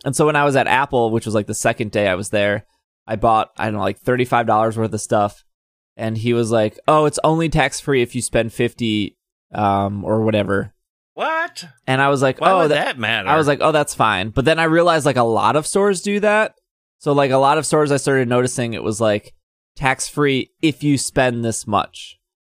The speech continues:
Speaker 1: So I think that was, like, the thing at the Pokemon Center D X, 'cause I spent, like, two hundred bucks. They were like,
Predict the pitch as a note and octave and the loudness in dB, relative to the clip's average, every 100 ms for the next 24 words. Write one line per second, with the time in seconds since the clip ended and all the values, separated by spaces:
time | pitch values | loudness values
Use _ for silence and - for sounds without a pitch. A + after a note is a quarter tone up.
0 | _ _ - C#3+ C3+ - F3+ D3+ C#3 C3+ | _ _ -4 0 0 0 0 2 2 2
1 | C3 B2 - B2 A#2+ - G#2+ A#2+ A#2 G#2 | 0 0 -2 -2 -2 -2 -2 -2 -2 -6
2 | G#2+ G#2+ G#2 G#2 G#2 A#2+ - - A2+ G2 | -2 -4 -4 -4 -2 -2 -4 -8 -2 -2
3 | - - A2+ D2+ G2+ - A2+ G2+ G#2 C3+ | -2 -2 -2 -2 -8 -2 -2 0 0 -2
4 | - G2+ G2 A2+ | -2 0 0 -2